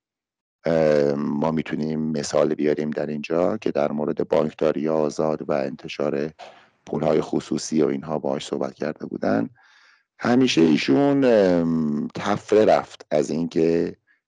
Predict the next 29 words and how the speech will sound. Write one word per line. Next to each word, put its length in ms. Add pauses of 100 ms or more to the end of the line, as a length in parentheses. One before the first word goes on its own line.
(100)
تایید 340
بکنه، 800 (680)
ام، 840
با 320
این 200
استدلال 1000
ضمنی 520
یا 240
تلویحی، 580
گاهی 240
اوقات 200
هم 100
صریحاً 440
بیان 340
کرده 500 (1000)
که، 540 (640)
ام، 720
این 140
الان 240
امکان 400
پذیر 520
نیست 480
و 60
اقتصاددان 1040
باید 260
اون 100
کاری 200
رو 100
که 140